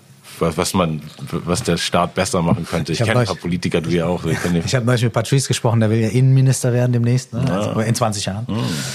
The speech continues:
Speaker 2: Ähm, äh, so, äh, ich muss sagen, dass ich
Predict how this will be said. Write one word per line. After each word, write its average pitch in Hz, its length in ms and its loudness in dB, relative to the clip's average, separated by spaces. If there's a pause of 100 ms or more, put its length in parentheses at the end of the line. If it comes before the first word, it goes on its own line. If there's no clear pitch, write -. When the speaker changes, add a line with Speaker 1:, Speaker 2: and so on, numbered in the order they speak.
(220)
Speaker 2:
Ähm, 113 520 2
äh, 104 640 -2
so, 117 340 2 (120)
äh, 104 260 -2 (560)
ich 139 160 0
muss 151 200 2
sagen, 147 400 0
dass 127 220 0
ich 143 380 -2